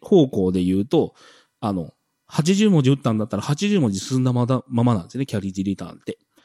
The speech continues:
だから、ラインフィードをすることによって、一文字目に戻るんで、本来ならキャリッジリターン、ラインフィードしないと、次の行の先頭に来ないんですね。けれども、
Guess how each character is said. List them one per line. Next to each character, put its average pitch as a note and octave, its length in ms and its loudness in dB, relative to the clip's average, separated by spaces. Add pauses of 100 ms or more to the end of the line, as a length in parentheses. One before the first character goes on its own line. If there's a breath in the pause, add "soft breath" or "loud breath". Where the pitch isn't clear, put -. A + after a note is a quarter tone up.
(380 soft breath)
だ - 80 -4
か D#3 80 0
ら、 C#3+ 100 2
ラ G#3 40 2
イ B3+ 100 4
ン B3 80 4
フ - 60 -4
ィ B3+ 100 4
ー A#3 40 4
ド G3+ 80 4
を E3+ 40 2
す F#3 100 0
る F3 80 0
こ F3+ 120 0
と E3+ 100 -2
に E3 80 0
よ D#3 120 2
っ D3+ 120 -2
て、 F3+ 260 0 (160 soft breath)
一 C#3 200 -4
文 D#3 120 0
字 D3 60 0
目 C#3+ 120 2
に C3 100 2
戻 B2+ 240 0
る G#2 80 -2
ん F#2 120 -6
で、 A2+ 200 -6 (240 soft breath)
本 C4 280 2
来 G3 180 0
な G3 80 0
ら A#2 120 -2
キ - 160 -6
ャ F3 40 0
リ G3 120 0
ッ - 20 -6
ジ F3+ 120 -2
リ F3+ 160 0
タ F#3 160 0
ー - 20 2
ン、 E3+ 80 2
ラ D3+ 140 2
イ D3+ 80 0
ン D3 40 -2
フ C#3+ 80 -4
ィ C#3+ 100 4
ー - 20 0
ド F#2 80 0
し - 140 -8
な G2+ 100 -4
い G2 100 -8
と、 C3+ 220 -2 (180 loud breath)
次 F#3+ 220 -2
の E3+ 120 2
行 G#2 180 2
の E2+ 100 -6
先 B2+ 220 -2
頭 B2 120 0
に A2+ 80 -4
来 - 180 -2
な F#2+ 140 -2
い C#2 140 -20 (960)
ん - 20 -18
で - 100 -20
す - 80 -10
ね。 C#3 160 -2 (1900)
け B3+ 100 2
れ A#3+ 120 4
ど G3+ 100 4
も、 G#3+ 420 4